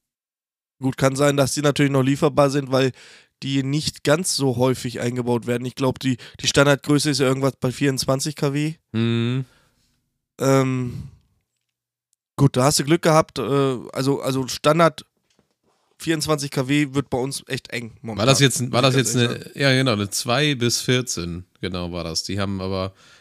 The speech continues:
Speaker 2: aber gut, zwei bis zwanzig haben sie auch genügend da. Also von daher, äh, sehe ich da nicht das Problem. Also Wolf hat da ziemlich guten, äh,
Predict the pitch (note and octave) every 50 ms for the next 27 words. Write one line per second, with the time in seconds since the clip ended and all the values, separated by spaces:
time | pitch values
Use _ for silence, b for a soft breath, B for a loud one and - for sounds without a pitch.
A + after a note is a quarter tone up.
0 | b b - G#2 A2 A#2 A#2 - - - C3 B2+ C3+ C3+ B2 - - - - -
1 | A#2+ B2 D3+ F3+ F#3 - - A2 A2+ A2+ - A#2+ A#2 A#2+ G#2+ G#2 F#2 B2+ - -
2 | - F#2+ F2 E2+ E2+ F2 E2 - E2+ D#2+ D#2+ D#2+ F2+ - _ _ _ _ _ _
3 | _ _ _ _ _ _ _ _ _ _ _ _ _ _ _ _ _ _ _ _
4 | _ _ _ _ _ _ _ _ _ _ _ G#2+ G2+ G2+ G2+ G2+ G2 F2+ G2 F#2
5 | F#2 F#2+ F#2 G#2 A#2 B2 B2 A#2 A2 G#2+ - - - G2 G2 F#2+ F#2+ F#2 F#2 F#2
6 | G2+ G#2+ G#2+ G#2 - G#2+ G2 G#2+ A2+ - G#2 F#2+ - - - F2 F2 G#2 A2+ G#2+
7 | F2+ D#2 E2+ F2+ F#2 F2+ F#2+ b b b b b b b b b b b - G2+
8 | G2 F#2+ A2 C#3 F3 G3 F3 - - D3 D3+ D3+ - E3 D#3 D#3 D3+ C3+ - -
9 | D3 D3 D3 D#3+ E3 D#3+ - - - C#3 D3+ D3+ E3 E3 E3 E3 D#3+ D#3+ E3+ -
10 | C#3+ C#3+ C#3 C#3+ C#3 C#3 C#3 C#3+ C#3+